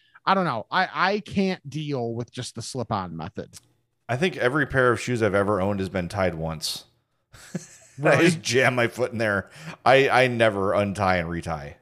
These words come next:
Speaker 2: Never. Unless I'm, like, okay, I'll say if I'm going to, like, play basketball or something or,
Speaker 1: Yeah,
Speaker 2: you know,
Speaker 1: where you
Speaker 2: then I
Speaker 1: have
Speaker 2: will
Speaker 1: to.
Speaker 2: retie 'em so they're
Speaker 1: Yeah.
Speaker 2: tighter with more support, but I'm a sh-, I am a shover.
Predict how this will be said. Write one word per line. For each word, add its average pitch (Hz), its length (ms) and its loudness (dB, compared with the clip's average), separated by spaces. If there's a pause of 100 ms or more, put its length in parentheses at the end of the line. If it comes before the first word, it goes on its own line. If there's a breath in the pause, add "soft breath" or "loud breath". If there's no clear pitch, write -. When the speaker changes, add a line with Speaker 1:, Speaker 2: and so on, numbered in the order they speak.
(140)
Speaker 2:
Never. 82 380 -4
Unless 127 320 2
I'm, 120 200 2 (400 loud breath)
like, - 400 0
okay, 131 260 4
I'll 107 120 4
say 135 240 2
if 110 120 2
I'm 117 120 -2
going 120 280 0
to, 117 60 0
like, 104 200 0
play 110 180 0
basketball 104 540 2
or 110 120 4
something 110 480 0
or, 87 280 -2 (160)
Speaker 1:
Yeah, 165 420 0
Speaker 2:
you 120 80 2
know, 110 60 6
Speaker 1:
where 110 80 4
you 95 80 -4
Speaker 2:
then 123 100 8
I 123 60 6
Speaker 1:
have 120 120 6
Speaker 2:
will 113 160 4
Speaker 1:
to. 101 140 -8
Speaker 2:
retie 110 240 -2 (180)
'em 113 300 -2
so 113 160 -4
they're 87 240 -4
Speaker 1:
Yeah. 107 180 -8
Speaker 2:
tighter 98 260 0
with 98 140 -2
more 98 160 0
support, 95 380 -4
but 87 160 -6
I'm 92 240 0
a 85 80 -6
sh-, - 180 -12
I 98 140 2
am 104 140 0
a 92 40 0
shover. 107 540 2